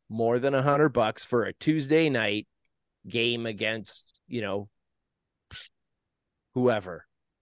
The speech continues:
the White Sox, you know, a, a, pretty much a, a, a who cares kind of thing. Do,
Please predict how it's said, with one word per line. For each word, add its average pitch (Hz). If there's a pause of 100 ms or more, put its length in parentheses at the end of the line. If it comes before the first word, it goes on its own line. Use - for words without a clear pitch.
(100)
the 104
White 110
Sox, - (600)
you 101
know, 95
a, 107
a, 107 (380)
pretty 127
much 120
a, -
a, -
a -
who 127
cares 120
kind 107
of 104 (340)
thing. 120 (320)
Do, 135